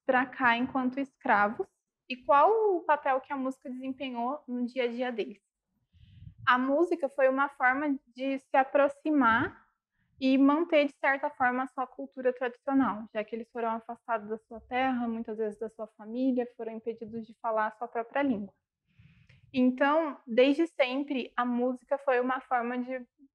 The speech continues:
preservar tradições, pensando que a África é marcada pela tradição da oralidade, mas a gente também tem a questão dos instrumentos.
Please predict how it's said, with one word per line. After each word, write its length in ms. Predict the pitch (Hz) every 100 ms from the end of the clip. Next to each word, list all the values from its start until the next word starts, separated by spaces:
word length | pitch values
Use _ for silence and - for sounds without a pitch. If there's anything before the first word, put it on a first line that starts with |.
| _
preservar 560 | 247 247 254 262 254 240
tradições, 640 | 254 254 - 277 220 226 _ _ _ _ _ -
pensando 600 | 254 240 - 247 240 269
que 160 | 269 262
a 300 | 180 233 269
África 540 | - 262 - 233 226 _ _ _ -
é 100 | 233
marcada 680 | 226 240 254 277 240 226 254
pela 260 | 262 254
tradição 800 | 254 262 247 _ 269 254 262 226
da 100 | 226
oralidade, 800 | 226 233 247 233 247 269 254 240
mas 200 | 226 220
a 120 | 214
gente 200 | 214 226 -
também 240 | 220 220
tem 140 | 214 220
a 60 |
questão 360 | 226 233 233 220
dos 100 | 220
instrumentos. 800 | 220 _ - 240 220 226 262